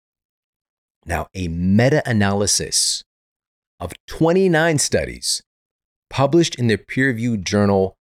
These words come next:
OncoTarget, an oncology-focused journal, found that people who drink green tea daily were around forty-two percent less likely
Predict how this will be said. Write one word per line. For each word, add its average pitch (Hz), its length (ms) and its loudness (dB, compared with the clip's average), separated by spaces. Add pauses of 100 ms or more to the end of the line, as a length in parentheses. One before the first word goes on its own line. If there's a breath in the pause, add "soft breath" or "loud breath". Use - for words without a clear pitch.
OncoTarget, 104 1000 -2 (680)
an 101 80 -6
oncology-focused 139 1400 0
journal, 127 460 0 (1600)
found 123 140 2
that 110 160 0
people 160 340 0
who 131 160 2
drink 110 440 -2
green 117 340 0
tea 113 240 -2
daily 85 460 -2 (160)
were 92 140 -2
around 95 280 0 (240)
forty-two 151 760 0
percent 107 540 -2
less 101 320 -2
likely 92 380 -4